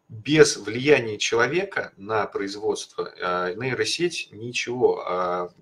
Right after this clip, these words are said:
нового сделать не может. Поэтому нужно относиться к ней к исключительно как к хорошему инструменту.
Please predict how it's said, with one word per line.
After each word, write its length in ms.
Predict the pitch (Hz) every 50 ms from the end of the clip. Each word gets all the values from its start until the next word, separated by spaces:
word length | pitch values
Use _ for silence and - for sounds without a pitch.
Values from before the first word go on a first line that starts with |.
| - _ _
нового 440 | 104 110 131 156 160 147 117 101 98
сделать 400 | 92 - - 123 131 143 147 - _ _ _
не 200 | 90 92 104 113
может. 420 | 107 92 87 85 - - - - _ _ _ _ _ _ - - - - - - - - - - _ _ _ -
Поэтому 600 | - 107 135 151 151 160 143 131 123 113 107 - _ _ _
нужно 580 | - 113 131 147 151 143 131 135 127 120 - - _ _ _ _ _ _ _ _ _ _ _ _ _ _ _ _ _ _ _ _ _ _ _ _ _ _ _ _ _ _ _ _ _ _ _ _
относиться 600 | - 113 - - 120 113 - - 185 185 - - -
к 80 | -
ней 360 | 120 123 143 160 151 160 - _ _ _ _ -
к 80 | -
исключительно 720 | 117 110 - - 117 107 - - 185 180 - - 117 98 90
как 200 | - - 101 -
к 40 | -
хорошему 680 | - 104 101 98 113 143 160 - - - 107 92 87 -
инструменту. 800 | - 110 107 - - 113 110 113 113 110 101 90 85 - - -